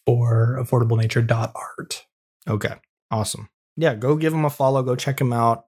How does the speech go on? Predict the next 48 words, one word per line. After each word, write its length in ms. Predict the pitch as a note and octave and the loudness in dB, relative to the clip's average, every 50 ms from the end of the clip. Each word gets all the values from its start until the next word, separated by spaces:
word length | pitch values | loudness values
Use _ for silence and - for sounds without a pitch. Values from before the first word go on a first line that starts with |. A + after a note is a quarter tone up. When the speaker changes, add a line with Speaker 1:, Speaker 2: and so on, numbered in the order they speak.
| _ - | _ -2
Speaker 2:
Daniel, 300 | A#2+ B2 B2 B2 A#2 G2+ | 2 2 2 2 0 -2
thanks 240 | - C3 C3+ C#3 C#3 | 0 0 2 2 0
for, 440 | - - C#3+ C3 B2+ A#2+ A#2 A#2 - | 0 0 2 2 2 0 -2 -4 -8
you 100 | - B2+ | -4 0
know, 140 | A2+ A#2+ A2 | 2 2 2
just 200 | G#2 A2 A#2 - - | 2 -2 -2 2 2
taking 220 | C#3 B2+ B2+ B2+ | 2 2 2 -2
the 60 | B2 | -2
time. 420 | A#2 - B2 B2 B2+ B2+ B2+ B2 A#2 | -2 0 0 2 2 2 0 0 -2
I 40 | A2 | -2
know 240 | B2 A#2+ A#2+ A#2+ A2+ | 0 2 0 0 0
that 320 | A#2 A2+ G#2+ G#2+ - - _ _ _ _ _ _ _ _ _ - | 0 0 0 0 0 -4 _ _ _ _ _ _ _ _ _ -8
the 100 | B2 A2 | -6 0
creator 240 | B2 A#2+ G#2+ - | 4 4 4 6
Speaker 1:
Gladly. 80 | C3+ B2 A2+ | 4 4 2
Speaker 2:
show 220 | B2+ C3+ C3 B2+ | 2 2 2 2
was, 260 | B2 A#2+ A#2 A#2 - | 2 0 -2 -4 -2
was 180 | C3 A#2+ A#2 A2+ | 0 0 0 0
intense, 560 | A2 G#2+ - C3+ C#3 D3 C#3 C3+ C3+ C3+ - | -2 -4 -2 0 0 2 2 2 0 0 -2
and 200 | A#2 A2 A2 A2+ | -2 -4 -4 -4
we 100 | A#2 A#2 A#2 | -4 -4 0
talked 300 | - C3 C3 C3+ C3+ D3+ | 2 2 4 4 4 4
about 220 | C#3 - B2+ B2 | 4 4 2 2
Speaker 1:
<laughs> 60 | B2+ | 0
Speaker 2:
doing 120 | B2+ C3+ C3+ | 0 0 2
the 120 | C#3 C3+ | 2 2
interview, 340 | C3+ C#3 C3 C3 C3 C3 B2+ B2+ | 2 0 0 0 0 0 0 0
and 80 | A#2+ | 0
I'm 100 | A#2 A#2+ B2 | -2 -2 0
glad 200 | C3 C3+ C#3+ C#3 | 2 2 2 2
we 80 | C3+ | 0
finally 340 | B2+ - D3+ C#3+ C#3 C3 B2 | 0 0 2 2 2 0 0
got 260 | A#2+ C3 C#3 C3+ C3+ - | 0 2 2 2 0 -2
to 80 | B2 | -8
do 240 | A#2 C3+ C#3+ C#3+ C#3 | -4 0 0 2 2
it, 240 | B2+ A#2 G#2 - - | 2 0 -2 -4 -6
'cause 240 | - B2 A#2+ A#2 - | -4 -2 -2 -2 -2
I 140 | - C3+ | 0 0
remember 280 | C#3+ C#3+ C#3 C#3+ C3+ C3+ | 0 2 2 2 2 0
in 80 | B2 B2 | 0 -2
the 60 | A#2+ | -2
back 200 | B2 B2 B2 C3 | -2 -2 -2 -4
of 40 | - | -4
my 80 | - B2 | -2 0
head, 100 | C#3+ C#3 | 2 2
I'm 80 | B2+ | 2
like, 180 | B2 B2 C#3 F#3+ | 0 -2 -4 -4
"Man, 420 | F#3 F#3+ G3 F3+ E3 C#3 C3 - | -2 0 0 0 0 -2 -4 -8